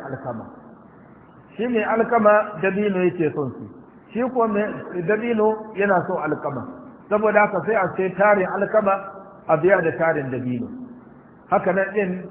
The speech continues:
Imam Malik ya ce daidai ne haka nan. Domin a wurin sai da su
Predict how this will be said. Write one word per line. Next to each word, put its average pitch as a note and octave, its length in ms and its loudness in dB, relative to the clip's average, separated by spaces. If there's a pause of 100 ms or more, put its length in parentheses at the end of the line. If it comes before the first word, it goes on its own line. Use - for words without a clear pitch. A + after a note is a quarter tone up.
(560)
Imam E3 280 2
Malik G3 380 4
ya E3+ 120 0
ce E3+ 200 -4
daidai E3 400 0
ne D3 120 -4
haka B2+ 280 -8
nan. G2+ 160 -12 (520)
Domin E3+ 380 2 (880)
a D3+ 120 6
wurin G#3+ 360 4
sai A3+ 180 4
da F3+ 200 0
su G3 240 -4